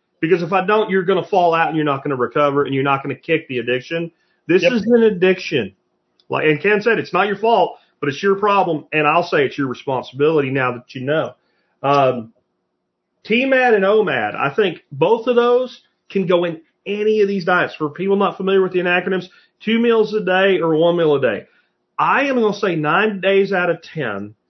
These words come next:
Speaker 1: I'm on a two meal a day eating regime. I do not hold myself to it. If I wake up this morning and,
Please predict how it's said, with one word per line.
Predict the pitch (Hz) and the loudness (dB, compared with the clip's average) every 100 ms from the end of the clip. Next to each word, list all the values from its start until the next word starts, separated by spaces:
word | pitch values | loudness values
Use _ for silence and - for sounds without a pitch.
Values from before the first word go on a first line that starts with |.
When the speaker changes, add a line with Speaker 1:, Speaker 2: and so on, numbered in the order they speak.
| _ _ _ _ | _ _ _ _
Speaker 1:
I'm | 139 165 | 0 2
on | 147 120 | 2 0
a | |
two | - 202 226 | -4 -4 -4
meal | 202 196 196 | 0 0 0
a | 185 147 | -2 0
day | 147 147 143 143 143 - _ - | 0 2 0 -2 -8 -14 _ -6
eating | 147 147 156 147 139 - - | -2 0 0 -4 -10 -18 -6
regime. | 139 120 127 107 107 _ _ _ _ _ | -6 -4 -6 -8 -12 _ _ _ _ _
I | 131 131 | -4 -2
do | 139 180 | 0 0
not | 208 190 - - - _ _ _ _ _ | 2 0 -2 -10 -20 _ _ _ _ _
hold | _ - - 214 185 | _ -4 2 2 2
myself | 180 143 - 143 104 - | 2 0 0 0 0 -2
to | 123 | -6
it. | 101 - | -4 -6
If | 113 | -6
I | 151 202 262 | -2 -2 0
wake | 247 214 214 | 0 0 -2
up | 202 | -2
this | 180 180 | -2 -4
morning | 175 175 180 170 | -4 -2 0 0
and, | 143 123 | -2 -4